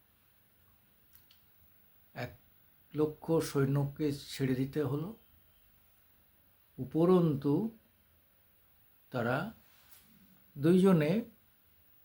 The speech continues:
সিমলায় বসে সিমলা চুক্তি করলেন। সিমলায় বসে, মানে আসলে তো একটা কিছু দেখাতে হয়, কী কারণে এসেছে, সিমলা চুক্তি করলেন।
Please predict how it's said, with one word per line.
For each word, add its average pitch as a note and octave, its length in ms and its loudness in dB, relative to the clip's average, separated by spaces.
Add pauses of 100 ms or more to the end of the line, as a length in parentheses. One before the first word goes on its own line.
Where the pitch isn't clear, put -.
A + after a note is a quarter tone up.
(140)
সিমলায় F3+ 640 2
বসে F3+ 200 -2
সিমলা A#3+ 540 4
চুক্তি - 380 -6
করলেন। - 420 -16 (580)
সিমলায় C#3+ 500 -4
বসে, C3 320 -8 (540)
মানে - 220 -6
আসলে E3 300 -2
তো G3 100 0
একটা F#3+ 140 -2
কিছু F#3+ 180 0
দেখাতে D3 400 0
হয়, C#3 220 0
কী D3 140 -8
কারণে C#3+ 280 -4
এসেছে, - 220 -10
সিমলা F3 460 -2
চুক্তি - 380 -10
করলেন। - 360 -16